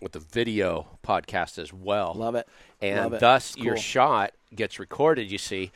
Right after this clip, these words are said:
Speaker 1: And
Speaker 2: I
Speaker 1: now
Speaker 2: appreciate
Speaker 1: you have
Speaker 2: that.
Speaker 1: some talking to do
Speaker 2: Yeah.
Speaker 1: to my cousin, our so-, our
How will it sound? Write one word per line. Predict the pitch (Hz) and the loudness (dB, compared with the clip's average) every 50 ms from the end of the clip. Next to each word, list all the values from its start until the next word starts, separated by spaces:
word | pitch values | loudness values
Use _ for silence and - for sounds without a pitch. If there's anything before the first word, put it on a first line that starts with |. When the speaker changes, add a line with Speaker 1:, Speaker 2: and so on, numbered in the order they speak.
| - - - - _ | -16 -20 -20 -14 _
Speaker 1:
And | - 101 127 | -4 0 4
Speaker 2:
I | 156 202 | 4 6
Speaker 1:
now | 123 139 160 170 139 | 6 8 8 8 8
Speaker 2:
appreciate | 127 120 120 127 | 6 6 4 4
Speaker 1:
you | 123 | 4
have | 113 123 117 113 104 | 6 6 6 4 4
Speaker 2:
that. | - | 0
Speaker 1:
some | 135 117 110 101 | -4 -6 -6 -4
talking | - - 143 160 156 - 139 113 | 0 2 2 2 2 0 -4 -6
to | 107 | -6
do | 98 110 101 101 101 101 110 117 - 113 | -6 -4 -2 -2 -2 -2 -4 -6 -10 -8
Speaker 2:
Yeah. | 113 113 113 104 101 90 92 _ - | -6 -4 -4 -4 -6 -10 -14 _ -12
Speaker 1:
to | - 107 | -8 -4
my | 110 101 | -4 -4
cousin, | - - 131 127 127 113 117 113 110 110 110 - _ _ _ _ _ - | 0 2 2 2 2 2 -2 -4 -4 -6 -10 -14 _ _ _ _ _ -8
our | 98 101 98 98 | -6 -6 -6 -6
so-, | - - - - - - - 117 113 - - | -8 -10 -14 -16 -14 -8 -6 -6 -6 -4 -4
our | 98 98 95 98 | -4 -2 -4 -4